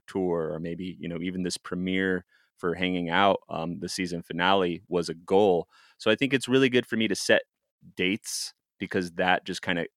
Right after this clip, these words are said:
helps me to work towards something. But everything, everything in between those, hitting those dates for me is really just about kind of following the creativity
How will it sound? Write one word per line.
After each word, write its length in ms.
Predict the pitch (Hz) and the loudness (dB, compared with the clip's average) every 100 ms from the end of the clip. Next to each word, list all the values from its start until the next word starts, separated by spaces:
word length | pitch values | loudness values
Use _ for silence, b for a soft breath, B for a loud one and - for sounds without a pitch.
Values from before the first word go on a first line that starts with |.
| _ _ _ - | _ _ _ -2
helps 240 | 101 - | -2 -2
me 80 | 92 | -4
to 60 | 82 | -2
work 280 | 82 95 - | -4 -6 -8
towards 420 | - 87 107 - | -4 -2 -2 -2
something. 460 | 135 139 160 170 - b b b | -4 -2 -4 -6 -12 b b b
But 120 | 101 | 0
everything, 580 | 117 127 135 123 113 113 _ _ _ _ _ - | 0 0 0 0 0 -4 _ _ _ _ _ -4
everything 360 | 107 131 123 - | -2 0 -2 -2
in 200 | 104 92 | -2 -2
between 640 | - - 101 104 110 98 | -6 -10 -6 -4 -2 -2
those, 320 | 82 85 87 - - | -4 -6 -8 -14 -14
hitting 320 | 110 - 95 | -8 -6 -4
those 220 | 87 82 | -6 -6
dates 580 | - 92 98 - - - _ _ _ - | -2 0 0 -2 -10 -14 _ _ _ -8
for 140 | 92 | -6
me 380 | 90 92 98 90 | -4 -2 -2 -2
is 260 | - 80 | -6 -10
really 280 | 85 104 131 | -4 -2 0
just 180 | 120 - | -2 -6
about 280 | 85 90 - | 0 0 0
kind 200 | 95 90 | -2 -2
of 100 | 80 | -4
following 920 | - - 92 95 95 92 90 87 85 - | -8 2 4 4 4 0 -2 -4 -8 -10
the 140 | 90 | -10
creativity 840 | - 95 85 - 98 92 87 82 | -8 -4 -4 -2 -4 -4 -4 -4